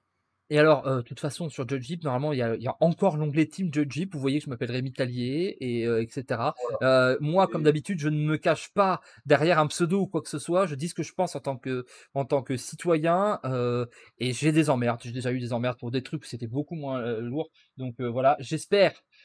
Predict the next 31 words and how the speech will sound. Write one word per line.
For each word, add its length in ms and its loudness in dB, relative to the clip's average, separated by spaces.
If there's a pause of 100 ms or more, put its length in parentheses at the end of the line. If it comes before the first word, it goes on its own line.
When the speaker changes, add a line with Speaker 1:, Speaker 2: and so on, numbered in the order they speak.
(100)
Speaker 1:
j'espère 420 0
que 60 -18
vous 100 -6
comprendra 500 2
bien 240 0
que 400 0
nous 540 -4
ne 40 -8
souhaitons 460 -2
que, 200 0
que, 200 0 (600)
que 280 2 (800)
les 140 -2
choses 220 4
se 80 0
passent 200 4
bien. 260 0 (320)
On 80 0
vous 80 0
fait 160 -2
des 100 -2
gros 160 0
bisous. 200 -4
Merci 240 -2
de 40 -4
nous 60 0
avoir 140 6
écoutés. 220 -4
C'était 240 -6
très 460 4
long. 420 8